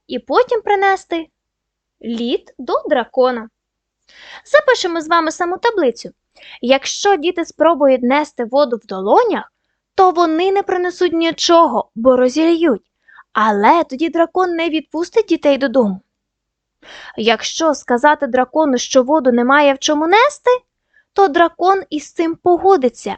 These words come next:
але тоді також не відпустить дітей додому. Об'єкт має бути й. Потрібно обов'язково принести води і придумати,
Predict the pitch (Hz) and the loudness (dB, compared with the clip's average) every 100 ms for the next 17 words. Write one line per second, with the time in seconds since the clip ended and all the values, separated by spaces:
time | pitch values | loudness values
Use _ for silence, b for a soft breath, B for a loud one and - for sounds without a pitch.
0 | _ 233 240 262 330 349 _ 311 285 302 | _ -2 0 2 0 -2 _ -4 -2 -2
1 | - 285 359 480 392 339 302 - 269 294 | 2 2 2 0 0 -4 -4 -6 -8 -8
2 | 269 302 320 311 339 302 240 190 _ _ | -8 -4 -2 0 0 2 0 0 _ _
3 | _ _ _ B B B B 214 202 214 | _ _ _ B B B B -8 -8 -4
4 | 294 302 240 247 240 233 233 330 - 302 | -4 -4 -2 0 2 0 0 -4 -2 -4
5 | 247 226 269 - _ _ _ - 392 370 | -2 -2 0 -2 _ _ _ 2 2 4
6 | 339 262 233 - 359 302 320 269 226 - | 2 2 0 2 2 2 0 -2 -6 -4
7 | 214 208 208 339 370 370 403 381 392 392 | -4 -4 -2 0 0 -2 -2 0 2 2
8 | 415 _ _ _ _ _ _ - 240 339 | 0 _ _ _ _ _ _ -4 2 2
9 | 381 - 285 277 247 339 427 466 427 440 | 0 0 2 0 0 2 4 2 2 0